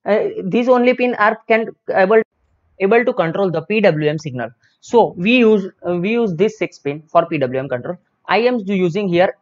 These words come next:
pin number eleven to gi-, to give, uh, contro-, contro-, control to this optocoupler and, and this motor driver circuit. Okay, now we have to connect the ground.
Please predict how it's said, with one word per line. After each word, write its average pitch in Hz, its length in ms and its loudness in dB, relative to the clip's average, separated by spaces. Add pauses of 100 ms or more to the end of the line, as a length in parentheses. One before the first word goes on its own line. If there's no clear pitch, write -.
(160)
pin 180 120 -2
number 165 320 -2
eleven 151 340 0 (380)
to 214 380 8
gi-, 180 200 -2 (180)
to 196 140 0
give, 196 240 4 (220)
uh, 165 640 4
contro-, 170 400 -2
contro-, 185 300 0
control 180 440 4 (300)
to 196 120 4
this 180 220 4
optocoupler 202 600 4
and, 190 220 0
and 180 500 0
this 165 180 0
motor 170 340 0
driver 147 300 2
circuit. 139 360 -4 (500)
Okay, 233 320 0 (120)
now 220 180 4
we 247 120 0
have 226 160 6
to 233 80 0
connect 180 300 0
the 190 80 0
ground. 135 260 -2